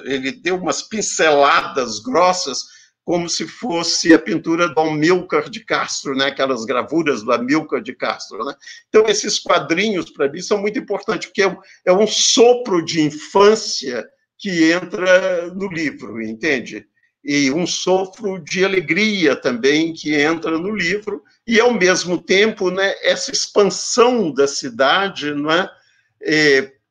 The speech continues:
por um mundo desconhecido, completamente desconhecido, mas que tinha uma, uma realidade, a palavra é essa, que tinha uma realidade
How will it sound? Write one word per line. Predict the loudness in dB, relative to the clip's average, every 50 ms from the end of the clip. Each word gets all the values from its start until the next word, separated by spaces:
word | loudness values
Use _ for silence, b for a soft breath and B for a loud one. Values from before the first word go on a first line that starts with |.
| _ _
por | -4 -2 -2 -2 -4 -8 -12 -18 -18 -20 -20 -20 -20 _ _ _ _ _ _ _ _ _ _ _ _ _ _ _ _
um | -8 -6
mundo | -4 -2 -2 -2 -2 -4 -6
desconhecido, | -6 -8 -8 -4 -4 -2 -2 0 -2 -2 -2 -2 -2 -2 -2 0
completamente | 0 0 0 2 2 2 2 2 -2 -2 -2 -2 -2 -4 -8
desconhecido, | -10 -12 -8 -4 -4 -4 -4 -4 -2 -2 -2 -2 -2 -4 -6
mas | -2 0 0 0 0 -2 -6
que | -8 -8 -8
tinha | -8 -8 -8 -6 -4 -4 -4 -4 0 0 2 2 2 0 -2 B B B B B B B
uma, | -6 -4 -2 -2 -2 -2 0 2 4 4 6 6 6 6 6 6 4 4 2 0 -4 -6 -8 -12 _ _ _ _ _ _ _ _ _ _ _ _ _ _ _ _
uma | -4 -4
realidade, | -2 0 0 2 2 2 0 0 2 2 2 2 0 0 -4
a | -8
palavra | -6 -6 -4 -2 0 0 0 2 2
é | 2
essa, | 0 0 -2 -8 -12 b b b b b
que | -8 -6
tinha | -6 -2 -2 -2
uma | -2 0 0 0 0
realidade | 2 2 2 2 2 2 0 -2 0 0 2 4 4 4 2 0 -4 -8 -10 -10 -10 -12 -14 -16